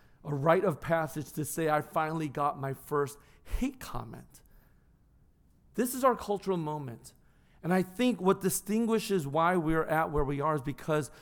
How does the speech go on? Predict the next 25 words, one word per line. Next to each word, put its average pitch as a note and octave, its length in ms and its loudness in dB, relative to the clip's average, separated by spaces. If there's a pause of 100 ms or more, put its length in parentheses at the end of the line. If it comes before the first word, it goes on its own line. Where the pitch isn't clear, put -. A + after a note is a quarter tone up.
(120)
the D#3 140 0
things A3 600 2 (320)
that D#3+ 260 2
we F#3+ 160 2
are G3+ 100 8
connected E3 800 -2
to, G#2+ 260 -14 (1040)
the F3 140 4
things B3 640 6 (240)
that F3 220 8
we F3+ 340 2
follow, E3 880 0 (1300)
actually G3 420 -2
form G3 580 4
us C3 340 -4 (260)
and D#3+ 160 0
shape - 480 0
us. - 440 -12 (1160)
And F3+ 140 2
so G#3 460 10
are F#3+ 140 8
we G3 160 2
formed A#3 560 6
and F#3+ 180 4
shaped - 800 -4